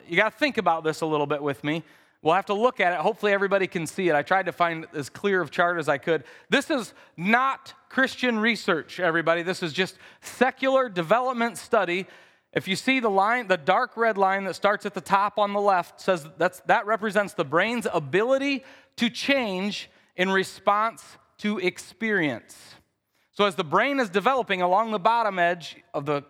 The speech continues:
chart, you'll see the age. So birth and then age two, four, six, eight, ten, all the way on up.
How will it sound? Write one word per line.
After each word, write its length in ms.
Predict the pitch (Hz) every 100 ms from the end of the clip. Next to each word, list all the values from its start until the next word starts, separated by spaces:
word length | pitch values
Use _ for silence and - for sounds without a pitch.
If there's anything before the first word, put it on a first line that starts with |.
| _ _
chart, 320 | - 175 180
you'll 120 | 175 165
see 200 | - 175
the 160 | 160 -
age. 440 | 160 135 95 - _ _
So 140 | 165
birth 440 | 127 170 185 180
and 120 | 156 147
then 140 | 143
age 280 | 139 135 -
two, 260 | 208 196
four, 340 | 180 175 170 160
six, 300 | - 160 -
eight, 260 | 156 151
ten, 240 | - 147 147 - - _ -
all 240 | 180 196
the 80 | 190
way 200 | 185 180
on 280 | 160 160 165
up. 280 | 185 -